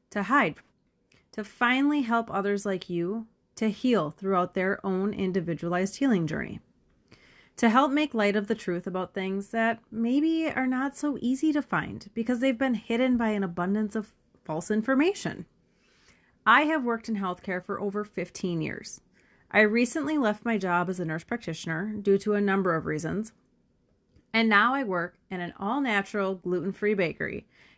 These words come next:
and am absolutely loving my life. Shortly before I left my job, I had my own health scare. I went for a routine checkup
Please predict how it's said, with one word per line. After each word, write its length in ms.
and 160
am 180
absolutely 840
loving 420
my 120
life. 400
Shortly 400
before 360
I 120
left 240
my 160
job, 380
I 80
had 240
my 160
own 260
health 260
scare. 380
I 120
went 260
for 260
a 60
routine 480
checkup 500